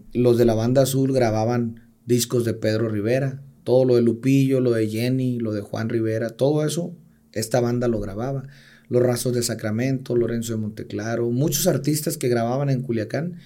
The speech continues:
ellos eran los que grababan. Entonces yo escuchaba los sonidos, cómo era una grabación, cómo corría.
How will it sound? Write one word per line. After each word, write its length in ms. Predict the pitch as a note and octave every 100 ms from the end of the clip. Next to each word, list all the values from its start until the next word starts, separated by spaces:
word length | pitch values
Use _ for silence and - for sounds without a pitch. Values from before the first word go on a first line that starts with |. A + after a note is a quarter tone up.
| - _ _ -
ellos 300 | B2+ B2 C3+
eran 220 | C3+ C3
los 120 | B2+ A#2+
que 100 | G#2+
grababan. 360 | G2+ A#2 C#3
Entonces 480 | A#2 A2+ A#2 B2+ A#2
yo 120 | B2
escuchaba 680 | B2 C3+ A#2+ A#2+ A#2+ B2+ B2+ _ _ _ -
los 240 | G#2+ A2
sonidos, 480 | A2 A2 A#2+ C3+ B2+
cómo 320 | - B2+ B2 B2
era 140 | B2
una 220 | B2 B2 A2
grabación, 840 | A2+ A2 G2 F#2 - A2+ A#2+ A#2+
cómo 320 | A#2 A#2+ A#2+ A#2
corría. 480 | A2 A2 A#2 A#2+